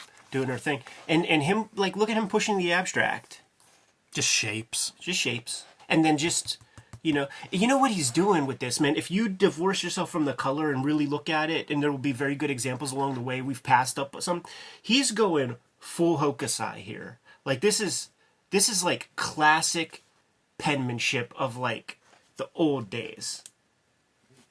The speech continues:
Speaker 1: You know, that, like, this looks like Japanese calligraphic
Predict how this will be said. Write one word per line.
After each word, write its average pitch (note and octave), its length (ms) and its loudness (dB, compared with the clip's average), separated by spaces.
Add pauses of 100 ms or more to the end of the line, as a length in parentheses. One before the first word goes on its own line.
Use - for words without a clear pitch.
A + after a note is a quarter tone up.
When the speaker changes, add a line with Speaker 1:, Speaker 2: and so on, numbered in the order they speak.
(200)
Speaker 1:
You D#3+ 120 2
know, D#3+ 200 4
that, F#3+ 260 4
like, F3+ 180 4
this A3 200 2
looks - 260 6
like D3 320 0 (180)
Japanese D3+ 800 2 (140)
calligraphic C#3+ 880 2